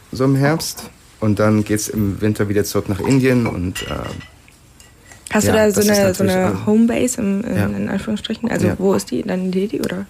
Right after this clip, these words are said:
Speaker 1: Äh, nee, die ist im, im, im Süden von Indien. Das ist so ein kleines, kleines Dorf in der Nähe von Pondicherry.
Speaker 2: Mhm.
Speaker 1: Also viele Leute kennen Kerala.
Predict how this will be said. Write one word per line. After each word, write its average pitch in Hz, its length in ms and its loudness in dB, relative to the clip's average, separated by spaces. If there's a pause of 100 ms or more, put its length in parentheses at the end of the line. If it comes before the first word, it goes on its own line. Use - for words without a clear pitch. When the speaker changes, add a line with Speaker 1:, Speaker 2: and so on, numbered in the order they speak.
(140)
Speaker 1:
Äh, 98 420 0
nee, 113 180 0
die 92 100 -2
ist - 320 -6
im, 104 360 0 (260)
im, 98 440 -4
im 95 200 -6
Süden 104 280 -2
von - 140 -8
Indien. - 220 -4
Das - 80 -10
ist - 40 -6
so - 80 -6
ein - 20 -6
kleines, 85 480 -4 (460)
kleines 95 340 -4
Dorf 98 320 -4
in - 80 -8
der 101 80 -4
Nähe 98 180 -4
von 85 400 -4 (560)
Pondicherry. 101 680 -2 (680)
Speaker 2:
Mhm. 202 260 -2 (280)
Speaker 1:
Also 87 180 -2 (640)
viele 117 260 -2
Leute 107 340 2
kennen 104 380 -2
Kerala. 110 580 0